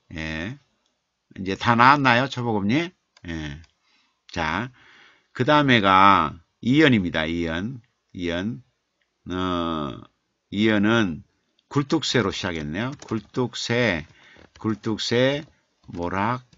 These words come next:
모락, 모락, 모락, 화롯가, 화롯가, 화롯가 방가이로, 방가이로, 방가이가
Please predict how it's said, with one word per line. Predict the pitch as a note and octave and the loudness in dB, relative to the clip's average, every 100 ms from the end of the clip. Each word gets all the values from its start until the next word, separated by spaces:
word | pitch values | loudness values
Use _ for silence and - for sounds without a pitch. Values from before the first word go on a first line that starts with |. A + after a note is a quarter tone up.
| - _ - | -20 _ -12
모락, | F#2+ F2 G2+ A#2+ F#2+ D2 _ _ _ - _ | -10 -6 0 2 0 -4 _ _ _ -20 _
모락, | E2+ E2+ F2 E2+ | -14 -8 -6 -6
모락, | D#2+ D#2+ F#2 F2+ D2 _ _ _ _ _ _ _ | -6 -6 -4 -4 -8 _ _ _ _ _ _ _
화롯가, | - C3+ C3+ B2+ - F2+ D2 C2 _ - _ _ _ _ _ _ _ _ _ | -10 -8 -8 -10 -12 -12 -12 -18 _ -20 _ _ _ _ _ _ _ _ _
화롯가, | - B2+ D3 D#3 - - F#2 D2+ C2 _ _ _ _ _ _ | -12 -8 -6 -8 -10 -8 -8 -8 -16 _ _ _ _ _ _
화롯가 | - C#3+ E3+ E3+ - D#3 B2+ | -8 -4 -2 -4 -4 -2 -2
방가이로, | - G2+ G#2+ A#2 E3 E3+ G#2 A2+ C#3 - | -4 -2 0 4 4 6 2 0 -4 -12
방가이로, | - G2 A2+ E3 D3 G2+ G2 D3 _ _ _ _ _ _ _ _ _ - | -8 -4 -2 2 2 0 -4 -8 _ _ _ _ _ _ _ _ _ -12
방가이가 | - A2 C#3 E3 F3+ F3+ D#3+ D3+ C#3 B2+ A#2 A2 G2+ F#2 F2+ D#2+ C#2+ | -2 0 0 4 8 8 8 6 6 2 2 6 8 8 6 2 -4